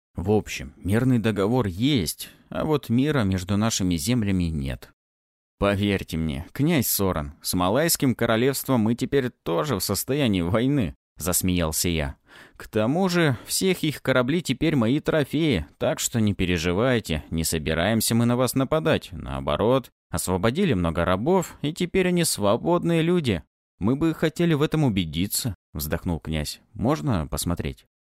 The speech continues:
«Господин не врёт!» Даже Лианя возмутилась от такого недоверия. «Мы и правда теперь все свободны!» Девушка как-то быстро освоилась в окружении незнакомых людей и орков.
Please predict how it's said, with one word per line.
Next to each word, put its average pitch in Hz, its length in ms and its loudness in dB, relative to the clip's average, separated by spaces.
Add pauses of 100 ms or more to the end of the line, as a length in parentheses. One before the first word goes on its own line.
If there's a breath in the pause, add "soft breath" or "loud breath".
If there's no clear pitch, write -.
(240)
«Господин 285 720 6
не 254 160 8
врёт!» 285 540 4 (240)
Даже 170 420 -2
Лианя 180 400 4
возмутилась 135 600 2
от - 100 -4
такого 113 320 0
недоверия. 82 640 0 (320)
«Мы 294 380 8
и 277 40 6
правда 277 520 4
теперь 247 340 2
все 294 320 2
свободны!» 269 880 4 (320)
Девушка 175 560 0
как-то 180 300 -2
быстро 185 360 0
освоилась 135 600 0
в 87 40 -2
окружении 113 500 0
незнакомых 85 600 0
людей 82 320 0
и - 180 -4
орков. - 520 -4